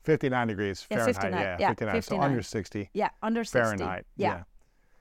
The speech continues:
Speaker 1: Yeah. Um, yeah, 'cause I usually go around forty-four degrees Fahrenheit.
Speaker 2: Yeah.
Speaker 1: I'm not sure what that is. That might s-, probably under ten degrees
Speaker 2: But that's
Speaker 1: Celsius.
Speaker 2: under ten degrees, yeah.
Speaker 1: Yeah.
Speaker 2: Yeah.
Speaker 1: And it's cold.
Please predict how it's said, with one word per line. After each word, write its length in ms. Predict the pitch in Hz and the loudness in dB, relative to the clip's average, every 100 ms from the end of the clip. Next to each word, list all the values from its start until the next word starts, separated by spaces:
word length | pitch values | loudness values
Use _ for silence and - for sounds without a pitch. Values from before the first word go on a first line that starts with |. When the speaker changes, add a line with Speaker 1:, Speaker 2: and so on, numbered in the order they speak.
| _ _ | _ _
Speaker 1:
Yeah. 340 | 117 110 104 101 | 0 2 2 2
Um, 260 | 98 110 - | -2 -6 -4
yeah, 160 | 120 | -2
'cause 120 | 92 104 | -2 0
I 80 | |
usually 220 | 131 123 110 | 2 2 0
go 120 | 113 | 0
around 240 | 104 95 - | 0 -2 -4
forty-four 520 | - 113 107 - 104 | -4 -2 -2 0 0
degrees 300 | 95 98 90 | 2 0 -2
Fahrenheit. 680 | - - 98 90 82 82 - - | -6 -2 0 0 -2 -6 -10 -2
Speaker 2:
Yeah. 300 | 202 185 226 - - | 0 2 0 -2 -8
Speaker 1:
I'm 100 | 95 | -2
not 120 | 95 | -2
sure 160 | - 98 | 0 -2
what 100 | 87 | 0
that 160 | 87 85 | -2 -2
is. 320 | 82 76 - - - - | -4 -6 -12 -20 -16 -8
That 100 | 92 | -4
might 140 | 90 | -4
s-, 160 | 85 - - _ | -6 -10 -20 _
probably 240 | - 104 - | -4 -2 0
under 200 | 113 95 | -2 -2
ten 220 | - 107 | -2 -2
degrees 200 | 95 90 | -2 -2
Speaker 2:
But 100 | 92 | 0
that's 180 | 247 240 | 2 2
Speaker 1:
Celsius. 80 | 240 | 2
Speaker 2:
under 140 | 214 208 | 2 0
ten 200 | 214 185 | -2 -2
degrees, 340 | 180 160 - | -2 -4 -4
yeah. 140 | - 113 | -2 0
Speaker 1:
Yeah. 200 | 98 87 | 0 -2
Speaker 2:
Yeah. 200 | - 180 - - - - - - | -4 -4 -6 -18 -20 -20 -14 -4
Speaker 1:
And 140 | 113 | 0
it's 100 | 110 | -2
cold. 320 | - 113 110 | 0 2 2